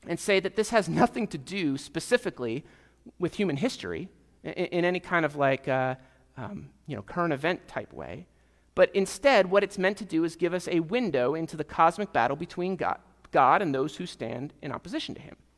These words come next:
Now, this isn't a super popular interpretation, but I wanna give it as a baseline, right? 'Cause there is no timeline in an idealist perspective. Now, the second timeline is what's called futurist.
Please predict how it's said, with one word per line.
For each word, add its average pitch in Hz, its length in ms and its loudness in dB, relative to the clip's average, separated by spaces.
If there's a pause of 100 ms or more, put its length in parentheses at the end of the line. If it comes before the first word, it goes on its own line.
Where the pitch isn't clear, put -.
(440)
Now, - 60 0
this 262 140 -2
isn't 233 160 -2
a 185 60 0
super 180 480 -4 (240)
popular 156 420 -2
interpretation, 123 840 -10 (400)
but 190 100 8
I 202 40 10
wanna 226 140 6
give 214 140 0
it 196 60 2
as 175 100 -2
a 151 40 -4
baseline, 143 380 0
right? 123 120 -4
'Cause 160 120 -8
there 175 240 4
is 247 260 0
no 170 160 2
timeline 107 520 -2 (420)
in 143 100 -2
an 135 100 -2
idealist 127 680 -2 (240)
perspective. - 520 -12 (1500)
Now, 170 80 4
the 175 60 -4
second - 400 2
timeline 135 640 2
is 143 300 -4
what's 151 200 -4
called 127 440 -2
futurist. - 880 -10